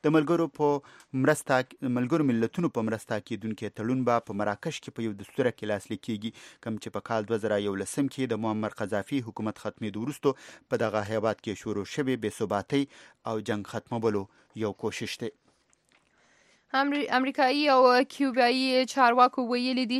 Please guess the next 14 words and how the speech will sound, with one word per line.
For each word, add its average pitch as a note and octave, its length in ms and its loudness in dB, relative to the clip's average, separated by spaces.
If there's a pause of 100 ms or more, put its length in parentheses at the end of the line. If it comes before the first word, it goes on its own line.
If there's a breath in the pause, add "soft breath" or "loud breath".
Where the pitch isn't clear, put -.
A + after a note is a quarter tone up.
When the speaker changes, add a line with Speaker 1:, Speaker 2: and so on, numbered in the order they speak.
Speaker 2:
چې A#3 320 -2
دوی B3 180 -2 (140)
د، A3+ 120 4
اه، G#3+ 720 2 (200)
سوړ C4 240 8 (340)
جنګ A#3+ 200 6 (140)
د A3+ 380 4
پنځوس A#3+ 680 2 (280)
کل-، A#3+ 240 2 (180)
کالو A#3+ 280 6 (180)
دوره A#3 360 6 (140)
د G#3+ 180 2
دښمنۍ G#3+ 400 0
وروسته B3 500 0